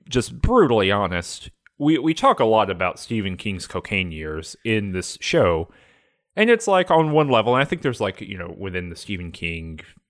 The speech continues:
uh, I don't know, discussion-averse, there's, like, a little bit of memeing going on about that, right? They're like, "Ha, ha, ha, Stephen King was on cocaine, and that's, that explains a lot of things."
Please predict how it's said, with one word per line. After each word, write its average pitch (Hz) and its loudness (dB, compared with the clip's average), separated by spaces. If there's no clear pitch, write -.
uh, 85 -10
I 87 -4
don't 73 -10
know, 76 -12
discussion-averse, 82 -6
there's, 240 4
like, 214 6
a 190 6
little 170 8
bit 135 4
of 120 2
memeing 123 4
going 127 4
on 123 6
about 120 4
that, 127 4
right? 117 4
They're 117 2
like, 107 4
"Ha, 135 6
ha, 127 6
ha, 110 4
Stephen 107 -2
King 101 -6
was 92 -4
on 92 -2
cocaine, 87 -6
and 80 -14
that's, - -14
that 95 -6
explains 95 -4
a 113 0
lot 110 4
of 117 0
things." 143 -2